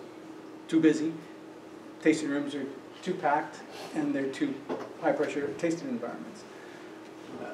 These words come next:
they attacked everything about me. They didn't like the fact that I was from Sonoma State, so I'm biased to, against Napa. Uh, I mean, they, it was, uh, it got so bad. This is how bad it got. After I did my presentation, the next presenter came up.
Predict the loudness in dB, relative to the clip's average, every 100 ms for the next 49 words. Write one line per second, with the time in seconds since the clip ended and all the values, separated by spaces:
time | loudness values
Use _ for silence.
0 | 0 2 2 0 0 0 0 -2 -4 -4
1 | -2 -2 -4 -8 -8 -8 -8 -4 0 0
2 | 0 -6 -8 2 4 4 2 0 4 8
3 | 10 8 4 2 10 12 12 8 4 4
4 | 4 6 8 8 4 0 -2 -2 -6 -10
5 | -10 4 6 6 4 4 6 6 4 2
6 | -8 -12 -12 -12 -8 -4 0 0 0 -2
7 | -4 -2 2 6 6 10 8 8 6 8
8 | 8 6 4 4 10 12 12 12 12 12
9 | 12 12 10 8 12 12 12 12 12 12
10 | 12 12 12 12 12 12 12 12 12 12
11 | 12 12 12 8 4 -4 6 8 12 12
12 | 12 12 10 10 8 8 8 6 6 6
13 | 6 4 2 4 4 4 4 6 4